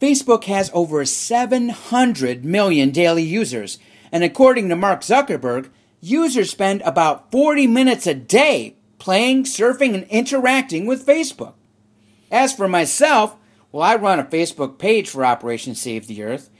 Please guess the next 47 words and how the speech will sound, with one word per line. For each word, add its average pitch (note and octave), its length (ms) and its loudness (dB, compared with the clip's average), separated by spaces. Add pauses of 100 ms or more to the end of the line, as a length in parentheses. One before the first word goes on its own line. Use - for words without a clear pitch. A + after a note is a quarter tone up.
(200)
am C3 140 -2
a A#2+ 80 0
member D#3 480 0
of B2 120 -6
over B2 260 -2
sixty G#3+ 600 -4
Fukushima C3 640 -6
and B2+ 320 -6
anti-nuclear C#3 680 -2
related A#2 420 -4
groups, A#3+ 460 -4 (540)
and C4+ 120 4
spend C#4+ 220 4
about C4+ 300 2
three D4 400 -2
hours C4+ 480 2
a B3+ 60 -8
day C4+ 340 4
or A#3 80 -2
so D3 320 -2
on A#2 240 -8
it. - 100 -20 (800)
See, C4 240 2
when A#3+ 100 0
the G3+ 80 2
disaster G3+ 520 -2
began E3 460 -2
in A3+ 120 -2
two A#3 180 -6
thousand A3+ 400 -2
eleven, A#3+ 380 -2 (260)
Facebook B3+ 500 2
seemed B3 300 0
the B3 60 0
perfect C#4+ 560 2
place C#3+ 260 0
to C3 80 -4
set C3 220 0
up A2+ 100 -2
shop A#2 340 -2
and A2+ 140 -6
start B2 300 -4
bringing C#3 280 0
all G3 240 4
the A3 100 0
voices F#3+ 420 0
together. C3 500 -4